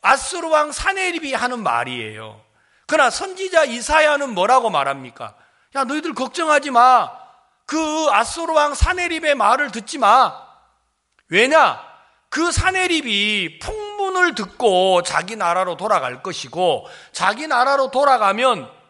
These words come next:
그 왕에 의하여서 그가 죽을 거야. 자, 이스라엘은 이 두 소리를 들을, 들을 수 있어요.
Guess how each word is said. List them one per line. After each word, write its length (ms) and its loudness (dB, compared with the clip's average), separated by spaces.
그 160 -2
왕에 520 2
의하여서 960 -2
그가 280 -4
죽을 420 -8
거야. 800 -4
자, 140 -6
이스라엘은 760 -4
이 200 -12
두 220 -6
소리를 500 -6
들을, 460 -10
들을 220 -8
수 160 -10
있어요. 300 -18